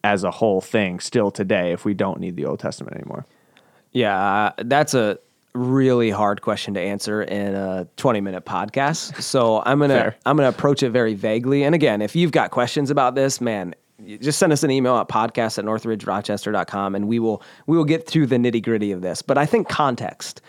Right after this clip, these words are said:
Speaker 2: I think the Old Testament gives us a, a huge context of the law and how people, you know, pleased God. The one thing, a mistake I think many people make about the Old Testament is they think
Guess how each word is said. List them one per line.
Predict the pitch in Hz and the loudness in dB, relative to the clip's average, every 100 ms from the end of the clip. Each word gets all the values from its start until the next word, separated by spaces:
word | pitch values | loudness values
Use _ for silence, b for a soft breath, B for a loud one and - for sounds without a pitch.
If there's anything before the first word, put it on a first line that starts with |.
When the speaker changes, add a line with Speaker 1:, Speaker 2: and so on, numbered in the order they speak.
| B B B B | B B B B
Speaker 2:
I | 131 | 4
think | 151 180 | 6 4
the | 160 | 6
Old | 147 160 | 6 4
Testament | 160 147 - 117 107 | 4 2 2 -2 0
gives | 120 123 | 2 2
us | 117 - | 0 -4
a, | 92 - | -10 -6
a | 120 | -4
huge | 131 - - 165 156 127 - | -4 -6 0 4 4 0 -2
context | - 127 123 117 104 - - 120 | 2 4 4 0 -2 -8 -8 0
of | 113 101 92 B B B | 0 0 -4 B B B
the | 117 | -2
law | 117 127 120 107 98 | 2 4 6 4 2
and | 110 | 0
how | 110 117 | -2 -2
people, | - 131 - 110 101 B B B | 0 -2 0 -2 -2 B B B
you | 139 | 2
know, | 117 - - _ - | 2 0 -8 _ -6
pleased | - 156 143 120 | 2 4 4 0
God. | - 123 107 | 2 2 4
The | 110 | 2
one | 151 233 | 2 2
thing, | 240 190 | 2 0
a | - | -2
mistake | 135 135 - 135 123 | -2 -2 2 0 0
I | 117 | 0
think | 135 120 | -2 -2
many | 117 120 120 | 0 0 0
people | 120 107 101 - - | -2 -4 -4 -6 -4
make | 113 110 120 | -2 0 0
about | 110 110 | -2 -2
the | 107 | -4
Old | 107 | -8
Testament | 117 110 127 123 107 | -8 -8 -4 -4 -2
is | 113 104 | -4 -4
they | 120 110 | -4 -4
think | - 113 107 - | -4 -4 -4 -6